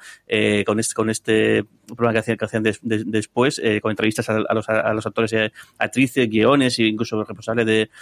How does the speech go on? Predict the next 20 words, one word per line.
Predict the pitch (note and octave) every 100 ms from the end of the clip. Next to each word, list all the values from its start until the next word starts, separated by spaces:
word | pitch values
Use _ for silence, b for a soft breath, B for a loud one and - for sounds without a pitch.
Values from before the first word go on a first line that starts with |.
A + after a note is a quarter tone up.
| B B
de, | A2+ A2 A2 A2 -
de, | A2
de | A2+ A2
visuales | A2+ A2 - A#2 C3+ D3
en | - A2
formato | G#2+ G#2 A2 A2+
pandemia, | G#2+ A2 C3 A2+
porque, | G#2+ G#2
bueno, | G2+ A2 -
porque | A2 G#2
se | -
han | G#2
grabado | G#2+ G#2+
en | G#2+
mitad | G#2+ A2
de |
la, | G#2+ G#2+
de | A2
la |
pandemia, | A2 A2 B2 C#3